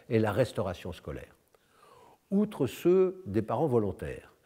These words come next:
les enfants du personnel soignant et des publics participant à l'organisation des services de sécurité resteront prioritaires,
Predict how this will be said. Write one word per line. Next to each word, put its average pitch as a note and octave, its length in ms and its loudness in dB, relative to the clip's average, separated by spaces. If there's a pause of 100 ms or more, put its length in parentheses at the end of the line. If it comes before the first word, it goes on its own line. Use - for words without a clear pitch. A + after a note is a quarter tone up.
(180)
les A2+ 240 4
enfants E3+ 260 4
du D3 120 2
personnel C#3+ 440 0
soignant A#2 560 4 (180)
et G2 100 -8
des F2 100 -4
publics D#3+ 480 4 (260)
participant F#2 560 -6
à G2 60 0
l'organisation F#2 680 0
des G2 80 2
services F#2 360 -4
de E2 100 -6
sécurité C#3+ 800 -2 (220)
resteront A2+ 460 0
prioritaires, D#2+ 600 -6